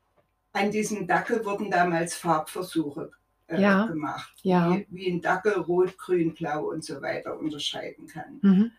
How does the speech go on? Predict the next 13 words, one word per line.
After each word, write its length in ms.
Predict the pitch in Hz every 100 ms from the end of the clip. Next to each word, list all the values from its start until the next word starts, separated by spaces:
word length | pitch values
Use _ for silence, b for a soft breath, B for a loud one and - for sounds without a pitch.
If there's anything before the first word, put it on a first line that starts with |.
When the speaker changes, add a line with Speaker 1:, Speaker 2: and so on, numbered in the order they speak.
| b b b
Speaker 1:
Also 320 | - 190 190 180
keine 460 | 185 180 185 170
Eingriffe 680 | 165 165 170 - 170 165 165 -
Speaker 2:
Ja. 260 | 190 180 185
Speaker 1:
in 120 | 165
das 300 | 156 165 -
Tier. 460 | - 165 143 139 -
Das 240 | 165 170
wär 280 | 170 180 - - -
schlimm 400 | - 185 175 170
gewesen 460 | 160 151 143 - -
für 160 | -
uns. 400 | - - - -